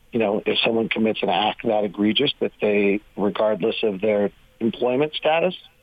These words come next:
that they're, that they're found guilty for such an act. Like, we have set up a precedent, and there's a great podcast by More Perfect on it, on how incredibly difficult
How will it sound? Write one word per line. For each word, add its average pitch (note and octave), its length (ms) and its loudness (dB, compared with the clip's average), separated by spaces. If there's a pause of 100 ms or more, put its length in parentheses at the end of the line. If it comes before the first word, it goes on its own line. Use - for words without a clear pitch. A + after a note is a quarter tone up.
(300)
that A#2 160 -4
they're, A2+ 240 2 (480)
that A#2 120 -2
they're A2+ 140 0
found A2 580 0
guilty A2 440 0
for G#2+ 80 -2
such G2+ 300 0
an F#2+ 60 0
act. - 340 -4 (180)
Like, G2 340 -2 (540)
we B2+ 220 2
have A#2+ 320 2 (160)
set C#3 180 2
up C3 240 0 (120)
a B2 240 4
precedent, C#3 640 -2 (260)
and A2 320 0
there's A2 300 2
a G2+ 180 -2
great G#2+ 240 -2
podcast G#2+ 520 0
by A#2 100 0
More A2 260 2 (260)
Perfect D3+ 400 0
on C#3 220 2
it, F#3 160 -2 (440)
on B2 160 0
how A#2+ 240 2
incredibly A#2+ 580 0
difficult A#2 540 0